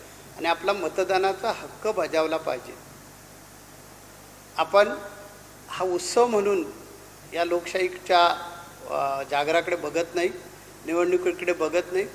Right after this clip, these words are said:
आपल्याला थोडीफार काही सूट मिळाली किंवा सुट्टी मिळाली की त्याचा बरोबर आपण फायदा उचलतो आणि आपल्या इतर कामांना प्रचंड महत्त्व देतो. आपण संघटित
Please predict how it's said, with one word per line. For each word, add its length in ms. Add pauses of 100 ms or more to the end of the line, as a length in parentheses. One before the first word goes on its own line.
(280)
आपल्याला 360
थोडीफार 440
काही 240
सूट 300
मिळाली 340
किंवा 200
सुट्टी 300
मिळाली 320
की 100
त्याचा 260
बरोबर 380
आपण 300 (400)
फायदा 240
उचलतो 460
आणि 140
आपल्या 220
इतर 300
कामांना 460 (360)
प्रचंड 360
महत्त्व 420
देतो. 280 (1300)
आपण 220
संघटित 520